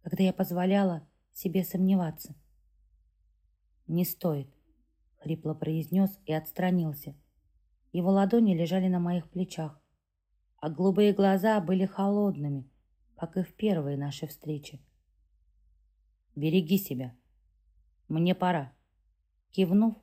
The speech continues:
он сделал знак одному из охранников приблизиться. «Проводи девушку к синей Субару»,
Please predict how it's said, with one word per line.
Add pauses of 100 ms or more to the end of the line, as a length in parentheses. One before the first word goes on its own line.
(480)
он
сделал
знак
одному
из
охранников (440)
приблизиться. (960)
«Проводи
девушку (140)
к
синей
Субару»,